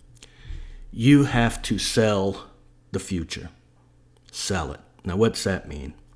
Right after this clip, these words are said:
It doesn't mean you take it out and you put it on the side of the road and you stick up a sign, you try to sell it that way. That's not what I mean. Any organization that undergoes change, the first thing they have to do is decide how they're gonna sell it.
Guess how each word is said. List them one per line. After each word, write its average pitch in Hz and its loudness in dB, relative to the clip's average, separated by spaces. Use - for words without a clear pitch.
It 117 -8
doesn't 139 4
mean 123 10
you 101 4
take 120 4
it 110 2
out 101 0
and 87 -8
you 95 -4
put 113 -2
it 104 2
on 98 0
the 85 -4
side 95 0
of 87 -2
the 82 -2
road 87 -2
and 87 -6
you 82 -6
stick - -2
up 92 -4
a 92 -4
sign, 92 -2
you 85 -4
try 87 -4
to 80 -6
sell 92 -2
it - -12
that 92 -6
way. 73 -10
That's 80 -10
not 92 -6
what 78 -10
I 73 -10
mean. 78 -12
Any 156 10
organization 110 8
that 95 2
undergoes 95 0
change, 80 -4
the - -16
first 143 6
thing 123 6
they 107 2
have 104 -2
to 98 -2
do 80 -2
is 87 -8
decide 92 -2
how 101 0
they're 95 -2
gonna 90 -4
sell 69 -6
it. - -18